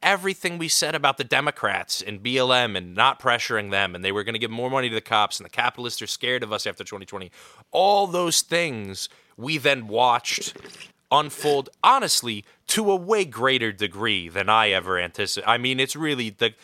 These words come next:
the, <laughs> the brutality of the Biden regime as far as just bold-faced doing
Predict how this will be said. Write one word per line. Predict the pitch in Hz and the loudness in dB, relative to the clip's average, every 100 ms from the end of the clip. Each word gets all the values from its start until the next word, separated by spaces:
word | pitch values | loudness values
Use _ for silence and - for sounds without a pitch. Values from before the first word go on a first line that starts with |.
| - 101 | -20 -20
the, | 117 127 135 117 123 - - - - | -12 -12 -12 -18 -16 -12 -10 -8 -4
<laughs> | 185 | 0
the | 202 175 | 0 0
brutality | - 156 170 165 - 139 143 165 170 190 - - - | -2 -6 -6 -6 0 2 2 0 -2 -10 -12 -14 -2
of | 135 131 | -2 0
the | 131 | -4
Biden | 123 131 139 135 | 2 2 2 -2
regime | 131 120 120 131 139 147 - - | -6 -6 -6 -6 -8 -16 -16 -4
as | 117 117 - | 0 2 2
far | 127 117 117 | 4 4 4
as | 113 107 104 | 4 2 -2
just | - 117 113 - _ - - | -2 0 0 -4 _ -20 -20
bold-faced | 107 131 127 131 127 - 123 117 110 - 110 98 | -2 2 4 4 0 0 2 2 0 -4 -6 -2
doing | 110 113 101 87 87 | 0 2 0 -2 -10